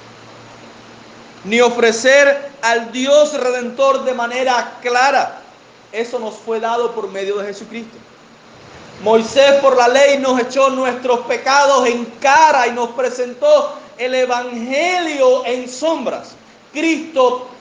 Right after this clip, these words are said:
vino y nos reveló su gracia para que pudiéramos tratar con nuestros pecados y nos reveló el evangelio claramente. Así que, en algún sentido,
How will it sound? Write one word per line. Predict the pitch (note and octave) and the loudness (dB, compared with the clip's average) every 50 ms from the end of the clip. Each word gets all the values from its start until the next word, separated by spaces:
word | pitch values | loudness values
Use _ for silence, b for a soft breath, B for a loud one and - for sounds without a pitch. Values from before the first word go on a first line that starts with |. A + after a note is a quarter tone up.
| - - G3 | -20 -12 -6
vino | B3 D#4 F4 F#4 F4 D#4+ C#4+ C4+ | -2 0 0 0 0 0 0 0
y | C4 | 0
nos | B3+ B3+ A#3 A3 | -2 -2 -2 -2
reveló | A#3 A#3+ A#3 A#3+ A#3+ C4 D4 - | -2 -2 -2 0 2 2 2 2
su | - - - C#4+ C4+ A3+ | 0 -2 -6 -10 -6 -4
gracia | B3 B3 B3+ D4 E4+ - - - B3 A#3+ A#3+ A#3 | 0 2 2 4 2 2 0 -2 -2 0 0 0
para | A#3+ A#3+ A#3 A#3+ A3 | 0 0 -2 -2 -2
que | A#3+ A#3+ | -4 -6
pudiéramos | B3 A#3 A#3+ A#3+ C4+ D4+ E4 D#4 D#4+ D4 D4 | -6 -8 -6 -2 -2 0 0 0 -2 -4 -4
tratar | D4 C#4 C4+ C4 B3+ A#3 A3+ A3 | -4 -4 -2 -2 -2 -2 -2 -4
con | - A#3 A3+ A3 | -4 -6 -6 -4
nuestros | A3+ C4 D4+ E4+ E4+ E4+ E4+ D#4 C#4 | -4 -2 0 0 -2 0 0 -2 -2
pecados | C#4 C#4 C4 C#4+ B3 G#3+ G3 G3 G3+ G3 B B B B | -2 -2 -4 -2 -2 -2 -2 -2 -4 -6 B B B B
y | A#3+ B3 | -10 -6
nos | C4 B3+ A3+ | -4 -2 -2
reveló | A#3+ B3+ B3+ B3+ C4 C#4+ | -2 0 2 2 4 4
el | D4+ D4+ | 4 4
evangelio | D4+ C#4 C4 B3+ A#3 A#3+ C4 C4+ C4 C4 C4 B3 - | 2 -2 -4 -6 -6 -4 -4 -4 -4 -4 -4 -4 -4
claramente. | - C4+ C#4 C#4+ C#4+ D4+ E4+ F4+ E4+ - - - - - - - _ _ _ _ _ _ _ _ _ - _ - - _ _ _ _ _ _ _ _ - G2+ A2+ A2+ A2+ _ _ - _ _ _ _ - - - - - - - - - - - - - - A2+ A2+ A2+ A2 A2+ - - - - - - - - - - - - - - - - - - - - - - - - - - - | -6 -6 -6 -6 -4 -4 -6 -6 -8 -12 -16 -20 -20 -20 -20 -20 _ _ _ _ _ _ _ _ _ -20 _ -20 -20 _ _ _ _ _ _ _ _ -20 -20 _ _ -20 _ _ -20 _ _ _ _ -20 -20 -20 -20 -20 -20 -20 -20 -20 -20 -20 -20 -20 -20 -20 -20 -20 -20 -20 -20 -20 -20 -20 -20 -20 -20 -20 -18 -18 -16 -16 -14 -14 -14 -14 -14 -14 -14 -14 -14 -14 -12 -14 -8 -6 -4
Así | D#3 - A#3 C4 B3 B3+ | -2 0 2 2 2 2
que, | C#4+ C4+ C4 B3+ A#3 G3 - - - - | 4 4 4 4 2 0 -2 -6 -6 -4
en | G#3 A3+ A#3 A3+ | -4 -2 -2 -2
algún | A3 A3+ A3 G3 B3+ D4+ D#4+ D#4 | -2 -2 -2 -2 -2 0 0 0
sentido, | - D#4+ D4+ C#4+ C#4+ C#4 - D#4+ D4+ C#4 B3+ A3+ G#3 F#3 - | 0 0 -2 -2 -2 -4 -4 -4 -2 -2 0 0 -2 -2 -2